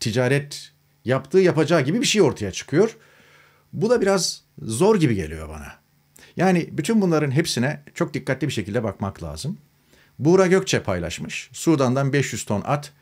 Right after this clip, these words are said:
eşek, domuz eti ithalatına gümrük indirimi. İşte, e, İstanbul Planlama Ajansı Başkanı buradan da, burada da işte nasıl gümrüksüz olarak et-,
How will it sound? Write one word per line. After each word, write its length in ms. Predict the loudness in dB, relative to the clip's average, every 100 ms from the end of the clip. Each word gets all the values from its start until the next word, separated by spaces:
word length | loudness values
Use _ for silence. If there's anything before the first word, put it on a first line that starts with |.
| _
eşek, 380 | -4 0 0 0
domuz 220 | 0 0
eti 180 | -2 -4
ithalatına 580 | -4 -4 -4 -4 -4 -4
gümrük 360 | 0 0 0 -4
indirimi. 420 | -6 -4 -4 -4 -8 _ _ _ _ _ _
İşte, 360 | -8 -2 -2 -2 _ -20
e, 40 | -16 -14 -8
İstanbul 400 | -6 -2 0 0
Planlama 340 | 0 0 2
Ajansı 360 | 2 0 -4 -6
Başkanı 380 | -8 -6 -4 0
buradan 280 | 0 0 0
da, 160 | -2 -2
burada 340 | -4 -2 -2
da 140 | -2
işte 280 | -4 -6 -6
nasıl 320 | -4 -4 -6 -10 _ _ _
gümrüksüz 380 | -4 -2 -2 -4
olarak 280 | -6 -4 -6
et-, 140 | -8